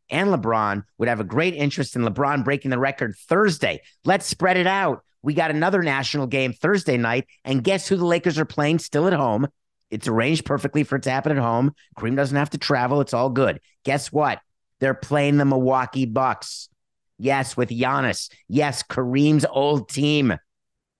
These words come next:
It's perfect. The N B A, if it's scripted like the N F L, haha, tiny conspiracy theory, which I don't buy for a minute. I mean, referees know who the,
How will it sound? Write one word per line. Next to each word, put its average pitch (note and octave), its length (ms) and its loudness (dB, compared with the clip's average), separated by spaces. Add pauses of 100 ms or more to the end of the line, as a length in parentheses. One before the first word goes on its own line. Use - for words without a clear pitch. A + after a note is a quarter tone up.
It's C#3+ 240 -4 (120)
perfect. - 800 -4 (1000)
The B2+ 200 2
N D3 240 2
B C#3 220 4
A, C3 440 0 (180)
if D3+ 240 -2
it's - 260 -2
scripted D#3 400 0
like C3 220 0
the A#2+ 140 2
N B2 100 2
F C#3+ 160 -2
L, F2+ 340 0 (200)
haha, F#2+ 380 -2 (440)
tiny F#2 280 -4
conspiracy F#2 500 -2
theory, E2 260 0 (420)
which F2 140 -4
I E2+ 100 0
don't F2+ 220 2
buy D#2 220 -2
for F#2 200 -4
a G#2 40 2
minute. D#2+ 380 0 (880)
I G#3 80 0
mean, A2 280 2
referees F#2 520 0
know E2+ 200 2
who F2+ 100 4
the, D#2+ 140 -4